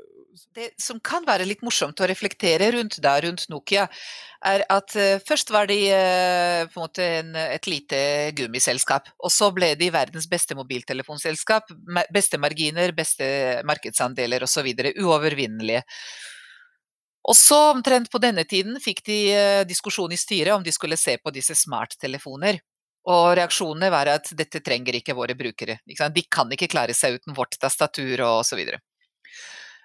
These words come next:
Det interessante, punkt en, er at det gikk cirka et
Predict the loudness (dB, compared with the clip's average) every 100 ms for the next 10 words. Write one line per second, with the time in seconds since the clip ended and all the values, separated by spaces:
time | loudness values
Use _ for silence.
0 | _ _ _ 0 2 4 6 6 4 0
1 | -2 -4 _ -8 -4 0 -2 -2 _ _
2 | 4 4 4 2 2 2 2 2 2 0